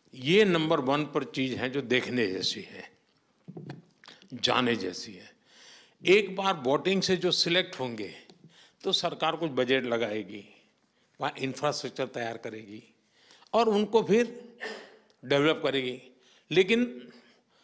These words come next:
ये टूरिज्म कैसे डेवलप होता है? मुद्दा ये होता है कि पहला मुर्गी की पहले अंडा। कुछ लोगों को कहना, "भाई, टूरिस्ट नहीं है इसलिए डेवलप नहीं होता है।"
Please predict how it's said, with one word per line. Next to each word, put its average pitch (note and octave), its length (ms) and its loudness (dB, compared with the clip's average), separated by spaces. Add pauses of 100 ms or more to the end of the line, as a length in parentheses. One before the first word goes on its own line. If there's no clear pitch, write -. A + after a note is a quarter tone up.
(400)
ये D#3+ 200 4
टूरिज्म F3 680 2
कैसे G3 260 4
डेवलप D3 300 6
होता A2+ 240 2
है? G2+ 200 -6 (320)
मुद्दा B2+ 300 0
ये F3 120 6
होता E3+ 280 4
है E3+ 80 0
कि E3 60 -10
पहला D3 340 0
मुर्गी D3 360 0
की F#3+ 100 2
पहले D#3+ 280 2
अंडा। B2 440 -2 (1600)
कुछ D#3 160 2
लोगों F3 280 4
को F#3 120 2
कहना, F3 260 4
"भाई, F3+ 140 4
टूरिस्ट F3+ 400 0
नहीं E3+ 200 2
है F3 80 4
इसलिए E3+ 180 -2
डेवलप A#2+ 340 0
नहीं B2 180 -4
होता A2+ 220 -6
है।" G#2+ 240 -16